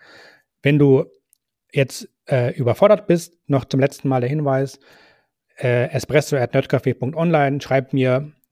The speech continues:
wir gehen es gemeinsam in Ruhe durch. Im Workshop oder Einzeltraining würden wir auch ganz unten anfangen bei den Einstellungen, weil du da ja die Grundlagen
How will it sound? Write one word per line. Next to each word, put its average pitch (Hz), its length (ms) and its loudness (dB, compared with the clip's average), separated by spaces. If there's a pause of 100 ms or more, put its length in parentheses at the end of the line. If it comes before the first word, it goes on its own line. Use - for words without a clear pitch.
(180)
wir 123 120 -8
gehen 127 180 0
es - 300 -8
gemeinsam 131 760 2
in 131 140 -6
Ruhe 123 320 0
durch. 170 400 0 (460)
Im 123 260 -2
Workshop 156 420 2
oder 127 200 -2
Einzeltraining 139 840 0 (220)
würden 131 300 0
wir 127 180 -4
auch 127 340 -4
ganz 127 360 -2
unten 165 360 0
anfangen 151 580 0
bei 120 100 -4
den 113 140 -8
Einstellungen, 151 800 2
weil 120 100 -2
du 120 160 -6
da 123 260 -4
ja 123 360 -4 (560)
die 117 100 -14
Grundlagen 127 800 0